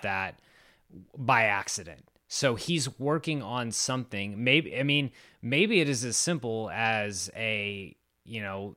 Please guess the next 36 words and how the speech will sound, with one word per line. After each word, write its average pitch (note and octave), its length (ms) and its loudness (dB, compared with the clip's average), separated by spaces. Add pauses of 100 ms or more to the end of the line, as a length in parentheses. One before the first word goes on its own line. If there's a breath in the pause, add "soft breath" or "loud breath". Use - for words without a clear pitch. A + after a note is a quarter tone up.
is B2+ 260 -2
Ted B2+ 360 -4
really A2+ 260 -2
fit A#2 440 -2
to G#2+ 220 -4
continue G#2+ 480 -8
to G2+ 100 -6
coach G2 300 -10
this F#2 220 -8
team? C3 300 -2
Because A2+ 460 -4 (460 soft breath)
while B2 220 2
Trent, C3+ 480 2 (220)
as A2+ 180 -4
we A2+ 80 -6
saw A#2 240 0
last C#3 340 0
year, A2 100 -4
Trent A2+ 320 -4
likes B2 280 0
Ted. A2 360 -2 (400)
They B2 320 2
seem C3+ 280 0
to A#2+ 80 4
have A#2 140 2
a A2+ 60 0
great A2 260 -2
relationship. G2 760 -4 (340 soft breath)
He's C3 320 0
not, A#2+ 480 0
Trent D#3+ 300 4
is D#3 120 2
not D3 220 0
the C3+ 80 -6
type B2+ 440 2
to G#2+ 500 -6